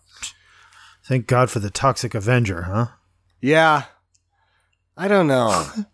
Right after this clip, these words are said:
Speaker 1: You a big Troma fan?
Speaker 2: <sighs> I like
Speaker 1: <laughs>
Speaker 2: Lloyd Kaufman a lot.
Speaker 1: Yeah.
Speaker 2: Some of his movies I do not like.
Speaker 1: Mm-hmm.
Speaker 2: That one that he just made about the chicken, uh,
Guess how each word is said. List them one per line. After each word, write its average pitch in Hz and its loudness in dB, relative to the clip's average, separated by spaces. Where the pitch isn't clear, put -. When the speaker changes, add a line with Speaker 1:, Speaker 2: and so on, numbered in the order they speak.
Speaker 1:
You 160 6
a 175 6
big 180 4
Troma 175 0
fan? 190 0
Speaker 2:
<sighs> - -20
I - -8
like 208 4
Speaker 1:
<laughs> 180 4
Speaker 2:
Lloyd 165 4
Kaufman 160 2
a 135 0
lot. 135 0
Speaker 1:
Yeah. 143 -6
Speaker 2:
Some 156 4
of 190 2
his 185 0
movies 196 4
I 165 4
do 165 0
not 170 4
like. 101 -4
Speaker 1:
Mm-hmm. 139 -2
Speaker 2:
That 170 0
one 190 0
that 214 4
he 170 2
just 160 -4
made 170 4
about 147 0
the 123 -8
chicken, 151 -2
uh, 139 0